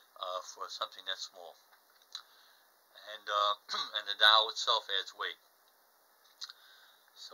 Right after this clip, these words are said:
I attached that to the center of the tower, and now I'm gonna show you the weight plus the diameter of the circle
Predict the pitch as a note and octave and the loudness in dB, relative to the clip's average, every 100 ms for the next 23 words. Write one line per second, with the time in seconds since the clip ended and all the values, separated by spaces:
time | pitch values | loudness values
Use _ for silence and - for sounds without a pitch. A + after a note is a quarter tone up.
0 | G2+ G2 - C#3+ D3 - - C#3 C#3 - | 0 0 0 0 0 -2 -2 -2 -2 -8
1 | - - - - C#3 A2 A2 - - _ | -12 -10 -6 -4 -2 -2 -6 -10 -20 _
2 | _ _ _ _ _ _ _ _ _ _ | _ _ _ _ _ _ _ _ _ _
3 | _ _ _ _ - G2 - - C3+ A2+ | _ _ _ _ -12 -12 -12 -4 4 4
4 | F2 G#2+ - - - - - - - _ | 4 -4 -12 -18 -20 -20 -20 -20 -20 _
5 | _ - G#2+ A#2+ A#2+ A2+ F#2 - - C#3 | _ -6 6 8 8 4 -6 -6 -2 -2
6 | F2 F2 G2 - - - - - - - | -4 -8 -18 -2 4 4 4 0 2 4
7 | - F#2+ - A2+ D#3+ - - - - _ | 4 0 0 0 0 -2 -14 -20 -20 _
8 | _ _ _ _ _ - - - - B2+ | _ _ _ _ _ -20 -20 -18 -4 0
9 | C3+ - - - - G#2 G2 G2 - - | 2 0 -4 -10 -6 -4 -4 -6 -20 -2
10 | F#2+ G2 A#2 C3 C3 G2 F#2+ F#2+ - - | -2 0 0 0 0 -2 -4 -6 -6 -4
11 | - D#3 D#3 - | -2 -4 -6 -8